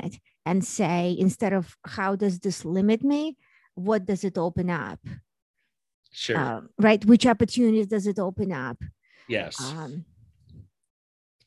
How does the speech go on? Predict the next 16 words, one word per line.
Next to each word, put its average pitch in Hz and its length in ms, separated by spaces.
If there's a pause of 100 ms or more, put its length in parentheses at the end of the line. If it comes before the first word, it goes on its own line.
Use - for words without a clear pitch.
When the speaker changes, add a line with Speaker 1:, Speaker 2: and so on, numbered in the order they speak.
(1000)
Speaker 2:
Uh, 113 260 (140)
infinite 135 460
possibilities 113 1120
is, 104 400
um, 101 400 (1700)
le-, 120 240 (120)
gives 117 200
us 107 160
a 110 60
lot 104 200
of 92 80
hope. 78 320 (320)
Speaker 1:
Yeah. 226 320
Speaker 2:
Right? 135 220 (240)
Speaker 1:
<laughs> - 160
Yep. 254 260